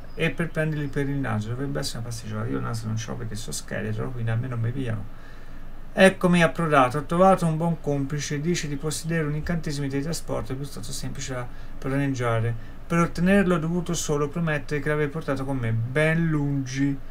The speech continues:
dai miei pensieri." Per, ah, questa è, ah, si sfoglia la pagina. Ma io non l'avevo mica capito. Ecco perché leggevo tutte le robe a metà.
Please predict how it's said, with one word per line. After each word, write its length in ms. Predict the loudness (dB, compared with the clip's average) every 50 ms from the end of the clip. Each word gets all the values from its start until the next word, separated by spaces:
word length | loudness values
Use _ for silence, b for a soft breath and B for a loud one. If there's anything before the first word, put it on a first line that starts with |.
| -8 -8 -4
dai 140 | 0 2 2
miei 160 | 4 2 2
pensieri." 560 | 0 -2 -2 -2 -2 -4 -4 -2 -2 0 -2
Per, 200 | -2 -2 -4 -4 -2
ah, 160 | 0 0 0
questa 460 | 2 2 0 0 0 -2 -2 -2 0
è, 140 | 0 0 0 0 0
ah, 280 | 0 2 2 4 4 2
si 140 | 0 -2 -2
sfoglia 640 | -4 -4 -4 -2 2 2 4 4 2 2 0 0 0
la 100 | 0 -2
pagina. 520 | -2 -2 -2 -2 -2 -2 -2 -4 -4 -4
Ma 1080 | -4 -6 -6 -10 -12 -12 -12 -10 -10 -10 -8 -8 -8 -8 -10 -10 -12 -12 -8 -2 0 2
io 20 |
non 100 | 2 4
l'avevo 180 | 2 2 2 2
mica 240 | 2 2 0 -2
capito. 800 | -2 -2 -4 -2 -2 -2 0 0 0 -2 -2 -4 -4 -4 -2 -2
Ecco 220 | 0 0 2 2 2
perché 180 | 0 0 0
leggevo 320 | 0 0 0 0 2 2 2
tutte 200 | 0 0 0 2
le 60 | 2
robe 180 | 2 2 2 0
a 40 |
metà. 380 | 0 0 -2 -4 -4 -2 -2